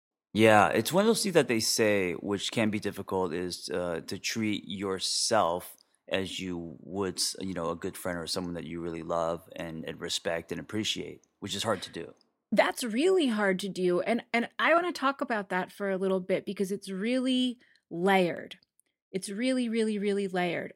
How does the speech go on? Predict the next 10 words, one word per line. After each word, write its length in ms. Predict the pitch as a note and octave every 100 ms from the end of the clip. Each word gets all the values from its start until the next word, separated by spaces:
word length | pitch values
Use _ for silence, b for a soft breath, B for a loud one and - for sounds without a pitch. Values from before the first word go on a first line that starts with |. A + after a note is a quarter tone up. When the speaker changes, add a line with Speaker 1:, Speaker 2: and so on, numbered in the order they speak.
| _
Speaker 2:
I 220 | F#3+ A3
have 400 | C4 - A3+ G#3
been 280 | G3 G3+ G3+
having 360 | G3 G3+ G3 G3
conversations 1040 | G3 F#3 F#3+ F#3 F3 F3+ F3 E3+ F3 - -
with 400 | F3+ F3+ F3+ -
a 160 | F3+
lot 440 | F3+ F3+ E3+ F3 -
of 460 | - F3 F3 E3+ E3+
my, 600 | F3 E3 E3 E3 E3 E3+